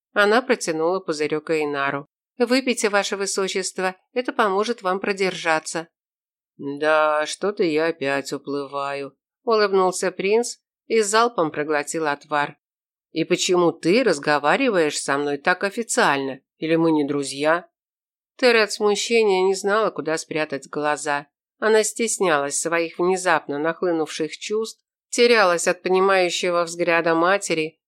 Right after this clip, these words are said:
и вообще простота жизни вдруг исчезла, растворилась в воздухе. «Друзья, конечно», прошептала она, но Инар её уже не услышал. Он смотрел на Кенха. «Тебе, приятель, придётся вернуться в таверну».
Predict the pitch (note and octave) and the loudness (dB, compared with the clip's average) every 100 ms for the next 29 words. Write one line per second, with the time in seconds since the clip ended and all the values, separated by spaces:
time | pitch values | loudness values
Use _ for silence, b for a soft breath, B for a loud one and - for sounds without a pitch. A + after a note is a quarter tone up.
0 | _ - A3 G#3+ G#3 - B3 B3 E3+ - | _ 0 2 2 0 0 -2 0 -4 0
1 | E3+ F3+ E3+ E3+ G3+ F3+ E3+ E3 D#3+ E3 | 0 2 0 0 -2 0 0 0 -2 -4
2 | - - G3 F#3+ F#3 F3 _ _ A#3 A3+ | -4 -2 -2 0 -2 -2 _ _ -4 -4
3 | - A3 G#3+ F#3+ G3 - D3 C#3+ D3 C#3 | -2 -2 -2 -4 -6 -8 -6 -6 -6 -8
4 | D3 C#3 _ _ _ _ _ _ A#3+ A3+ | -8 -10 _ _ _ _ _ _ -6 -2
5 | A#3 A3+ A3+ A3+ A#3 - F3+ F3 F3 - | -2 -2 -4 -4 -4 -4 -4 -4 -8 -8
6 | F3 E3+ - _ _ G3+ F3+ F#3+ F3+ F#3 | -8 -8 -12 _ _ 0 0 0 -2 0
7 | F3 E3+ E3+ E3+ F#3 G3+ - _ _ B3 | 2 2 2 2 0 0 -4 _ _ 0
8 | A#3 A3+ A3+ A3 A3+ A3+ - - G#3 G#3 | 4 6 6 4 2 0 -4 -4 -2 0
9 | G3 G3+ G3 F#3+ G3 G3+ G3+ D3+ D3+ C#3+ | -2 -2 -2 -2 0 -2 -4 -4 -4 -4
10 | D3+ D3+ _ _ _ B3 A3 - F3+ F3+ | -4 -8 _ _ _ -2 -2 -2 -2 -2
11 | F3 E3+ E3+ - D3+ C#3+ - D3+ D#3+ _ | -2 -2 -4 -4 -4 -4 -6 -8 -8 _
12 | _ _ _ _ _ - D#3 C#3 D#3+ A3 | _ _ _ _ _ -10 -6 0 4 4
13 | A3 A3+ E3+ E3+ G3 G#3 G#3 G#3 F3+ D3 | 2 0 2 2 2 -2 -2 -4 -2 -4
14 | D#3 - F3 F3 D#3 C#3+ - D#3+ - F3 | -4 -6 -6 -4 -4 -6 -6 -8 -2 -2
15 | D3 C#3 C#3+ C#3+ D3 D#3 | -2 -4 -6 -4 -6 -6